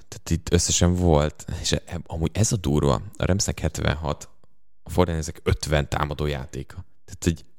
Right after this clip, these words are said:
huszonhattal több játéka volt a Ramsnek. Tehát százhuszonhat játékot játszik a két csapat, és ha utána egy elejtett labda, vagy bármilyennél bárki rá akarja húzni arra az egy emberre, hogy ezen ment el a dolog, az egy rohadt nagy tévút.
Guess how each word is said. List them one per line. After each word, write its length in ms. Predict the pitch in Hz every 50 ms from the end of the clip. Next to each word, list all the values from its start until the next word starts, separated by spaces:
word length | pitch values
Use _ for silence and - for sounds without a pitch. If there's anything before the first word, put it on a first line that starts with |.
| - -
huszonhattal 640 | 123 - - - 73 76 80 82 - - 76 73
több 200 | - - 73 69
játéka 320 | 67 - - 69 67 -
volt 140 | 69 62 -
a 40 | -
Ramsnek. 420 | 65 65 69 - - 101 113 - - - - - - - - - - - - - - - -
Tehát 180 | - 85 80 -
százhuszonhat 800 | - 107 139 151 - 95 - 90 82 80 82 92 98 98 - -
játékot 600 | - 76 78 80 - - 73 71 - - 76 -
játszik 380 | 78 80 - - - - -
a 40 | - -
két 240 | - 76 76 -
csapat, 440 | - - - - - - - - - -
és 100 | - -
ha 100 | - 90
utána 480 | 127 139 - - 98 90 82 76 73 76
egy 160 | 78 78 78
elejtett 420 | 82 82 78 76 - - - -
labda, 280 | - - - - 69 71
vagy 160 | 73 71 69
bármilyennél 680 | - 80 90 101 107 104 87 80 78 73 - - 71 69
bárki 460 | - 65 80 92 120 143 - - 85
rá 120 | 80 71 71
akarja 400 | 64 - - 60 67 71 71 -
húzni 400 | - 78 80 73 73 73 - 64
arra 180 | 62 65 - 71
az 100 | 71 71
egy 200 | 80 87 92 -
emberre, 400 | 73 73 71 60 55 57 55 -
hogy 160 | 50 - - -
ezen 300 | - 76 - - 64 62
ment 240 | 64 67 69 - -
el 60 | 50
a 60 | 50
dolog, 360 | 58 - 65 67 78 95 107 - - - - - - - - - -
az 140 | - 85 90
egy 200 | 92 92 - - - - - - - - - -
rohadt 340 | - 113 107 92 - 80 -
nagy 160 | 87 90 -
tévút. 540 | - 107 90 76 69 64 55 - - -